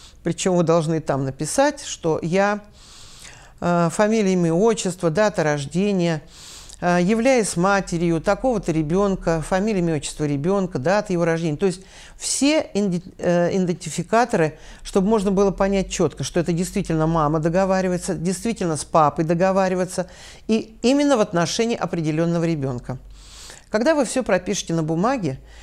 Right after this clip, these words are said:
вот это мировое соглашение ваше даже не обязательно заверять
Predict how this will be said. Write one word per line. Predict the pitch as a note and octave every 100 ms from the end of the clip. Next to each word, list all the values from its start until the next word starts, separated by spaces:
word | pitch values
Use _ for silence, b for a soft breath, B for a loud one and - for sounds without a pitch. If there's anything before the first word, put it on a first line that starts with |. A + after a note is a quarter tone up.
| B -
вот | A3 D4+
это | D#4
мировое | A3+ G3+ G3+ A#3+
соглашение | - F3 F3 E3+ C#4 C#4+ A3
ваше | F3+ C#3 - C3 B B B
даже | F3 B3+ C4
не | A#3+ A3
обязательно | F#3 D#3+ D3 A3 C4 G3+ E3 C#3+ C#3 B B B E3
заверять | F#3+ F3 F#3 A#3+ A#3